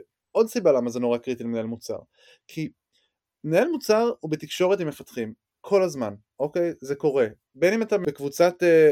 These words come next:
אה, ניהול מוצר ובאמת מנותק ואתה מוציא את הדרישות, בין אם אתה יושב איתם בחדר ואתה עובד איתם כל הזמן, זה לא משנה. עדיין יש תקשורת באיזושהי צורה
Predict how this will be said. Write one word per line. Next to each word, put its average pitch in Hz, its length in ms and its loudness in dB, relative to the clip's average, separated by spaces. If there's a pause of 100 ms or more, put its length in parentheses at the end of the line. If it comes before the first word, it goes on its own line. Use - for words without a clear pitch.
אה, 143 200 4
ניהול 170 260 4
מוצר 165 580 2
ובאמת 160 340 -2
מנותק 170 580 0
ואתה 143 180 -4
מוציא 147 220 -6
את 175 40 -2
הדרישות, 160 480 -2 (600)
בין 196 300 0
אם 220 120 0
אתה 208 160 0
יושב 175 260 2
איתם 190 220 0
בחדר 175 440 0
ואתה 151 200 0
עובד 147 160 2
איתם 156 260 0
כל 160 220 4
הזמן, 165 360 -2 (600)
זה 135 180 2
לא 196 120 6
משנה. 151 380 -4
עדיין 185 300 -4
יש 214 120 -8
תקשורת 170 680 2 (500)
באיזושהי 170 400 0
צורה 196 360 -2